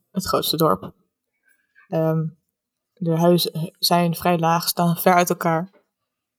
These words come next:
En vrij gemakkelijk kan je de weg vinden richting het noordoosten. Afsplitsend naar het noorden. Waar inderdaad, eh, een soort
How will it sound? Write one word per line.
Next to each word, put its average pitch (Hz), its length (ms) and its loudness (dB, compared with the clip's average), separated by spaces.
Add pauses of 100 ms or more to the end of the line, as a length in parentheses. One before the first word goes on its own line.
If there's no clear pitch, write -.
(140)
En 175 140 -8
vrij 180 140 0
gemakkelijk 180 480 -2
kan 165 200 -2
je 160 460 -2
de 165 160 -4
weg 170 160 -2
vinden 160 500 0
richting 160 380 -6
het 156 140 -4
noordoosten. 160 680 -4 (1400)
Afsplitsend 165 600 -4
naar 156 160 -2
het 160 120 -8
noorden. 156 440 -2 (1040)
Waar 170 180 0
inderdaad, 175 760 2 (1160)
eh, 170 320 0
een 175 260 -2
soort - 520 0